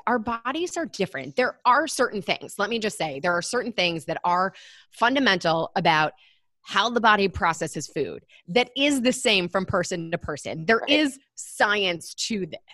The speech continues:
Speaker 2: Yeah. Physiology, anatomy, all that. Yeah.
Speaker 1: R-, right. But within that, we all have different responses to different foods. And,
Speaker 2: Exactly.
Speaker 1: you know, there are some people who,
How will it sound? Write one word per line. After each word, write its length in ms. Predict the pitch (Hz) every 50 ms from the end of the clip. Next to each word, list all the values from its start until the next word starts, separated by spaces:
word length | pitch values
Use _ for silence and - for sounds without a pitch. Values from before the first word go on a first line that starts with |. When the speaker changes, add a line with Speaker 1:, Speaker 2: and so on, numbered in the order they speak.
| - -
Speaker 2:
Yeah. 160 | 208 185 - - - _ _ -
Physiology, 600 | - 220 208 202 208 196 180 180 180 185 180 180
anatomy, 500 | 180 180 175 170 170 170 170 170 170 170
all 160 | 151 127 -
that. 200 | - 64 - -
Yeah. 180 | - 104 - -
Speaker 1:
R-, 80 | - - - 254 240 -
right. 460 | 262 226 254 285 262 220 185 175 165 - - 185 - _
But 140 | - 269 -
within 540 | 240 262 262 220 254 330 392 427 440 392 269
that, 440 | 196 170 156 - - - - - - - _ _ _ _ _ _ _ _ _ _
we 300 | 208 214 277 311 320 - - -
all 380 | 247 269 277 302 311 330 339
have 500 | 285 208 185 254 247 240 247 233 190 151 -
different 400 | - 220 214 - 240 240 240 -
responses 1120 | - 208 233 220 - - - - - - - 254 339 359 403 392 - - 185 175 - - -
to 100 | - 196
different 440 | 160 190 180 - - 175 160 - -
foods. 480 | - - 156 131 - - - - - - -
And, 120 | 240 240
Speaker 2:
Exactly. 560 | 208 175 175 - 190 185 190 196 196 180 156 _ _
Speaker 1:
you 140 | 226 269
know, 200 | 254 247 233 214 -
there 240 | 202 170 - 262 277
are 120 | 269 277
some 320 | 269 - - 240 220 262 330
people 540 | - - 240 208 - - 202 185 185 185 165
who, 540 | - - 214 233 214 202 202 196 196 202